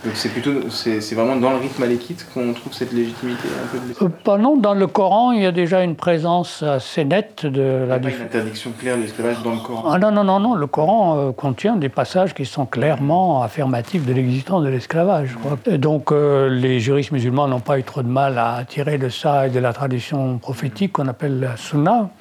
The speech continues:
Speaker 2: euh, des arguments suffisants pour dire l'esclavage est une institution islamiquement tout à fait convenable et ne pose pas de problème. Mais il y a quand même une législation musulmane, hein, c'est pas n'importe, on fait pas n'importe quoi en islam du point de vue législatif.
Speaker 1: Oui, il y a des règles,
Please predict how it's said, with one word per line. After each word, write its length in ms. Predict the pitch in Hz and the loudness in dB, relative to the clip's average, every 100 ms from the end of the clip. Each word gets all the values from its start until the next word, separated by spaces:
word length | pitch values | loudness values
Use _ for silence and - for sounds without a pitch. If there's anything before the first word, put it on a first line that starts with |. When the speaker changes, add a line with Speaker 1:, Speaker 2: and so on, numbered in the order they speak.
| 208 | 0
Speaker 2:
euh, 140 | 143 | 2
des 360 | 131 131 123 117 | 2 2 4 2
arguments 400 | 104 113 117 - | 2 2 2 0
suffisants 540 | 139 120 120 113 156 | -4 -4 -2 2 0
pour 200 | - 120 | 0 -2
dire 240 | 120 156 | 0 2
l'esclavage 640 | 131 113 123 107 135 160 127 | 0 -2 0 0 2 2 0
est 120 | 117 | -2
une 60 | |
institution 460 | 131 120 123 - 156 | -4 -4 -8 -6 -2
islamiquement 600 | 127 - 117 123 - 139 | -2 -2 -2 -2 -2 -2
tout 140 | - 135 | -2 -4
à 80 | 139 | -6
fait 180 | - 147 | -4 -4
convenable 580 | 139 135 170 202 147 | -2 2 2 2 2
et 140 | 147 147 | 2 2
ne 80 | 143 | 0
pose 240 | 131 139 | -2 -4
pas 140 | - 156 | -2 -4
de 60 | |
problème. 480 | - 151 180 165 143 123 - 127 - | 0 2 2 2 0 -2 -6 -10 0
Mais 400 | 156 185 170 160 | 2 4 2 2
il 80 | 202 | 2
y 80 | 180 | 2
a 60 | |
quand 140 | 170 190 | 2 4
même 220 | 254 220 | 4 4
une 60 | 160 | 4
législation 500 | 180 156 185 - 202 | 2 2 0 2 0
musulmane, 540 | 165 165 196 185 147 | 2 2 2 2 0
hein, 140 | 151 165 | -2 -4
c'est 140 | - | -6
pas 140 | - 170 | -4 0
n'importe, 320 | 160 170 - | 2 0 0
on 80 | 156 | -2
fait 140 | - | 0
pas 140 | 175 190 | 0 2
n'importe 360 | 180 202 165 | 2 2 0
quoi 140 | - 185 | 0 2
en 80 | 165 | 2
islam 360 | 160 175 143 | 0 0 0
du 60 | 127 | 0
point 140 | 131 | -2
de 80 | 139 | 0
vue 160 | 143 147 | 2 0
législatif. 580 | 117 - 170 147 202 208 | -2 -2 -2 0 0 0
Speaker 1:
Oui, 80 | 151 | -2
il 60 | |
y 20 | 117 | -6
a 40 | |
des 100 | 107 | -8
règles, 180 | 117 | -10